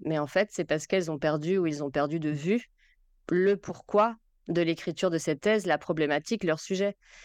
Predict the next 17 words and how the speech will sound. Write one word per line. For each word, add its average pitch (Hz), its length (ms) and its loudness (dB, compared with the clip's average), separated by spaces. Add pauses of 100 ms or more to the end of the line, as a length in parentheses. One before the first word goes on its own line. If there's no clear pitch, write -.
(200)
Donc, 185 360 0
s'il - 200 0
y 165 80 4
a 160 60 4
un 160 80 2
conseil 170 420 0
bien 180 180 2
concret, 170 460 -2
bien 160 180 -2
précis, 185 460 -2
c'est 185 480 0
<laughs> 170 360 -12 (240)
clarifier. 208 720 4
Peut-être 202 540 0
vous 160 220 -6
mettez 165 360 2
un, 147 460 0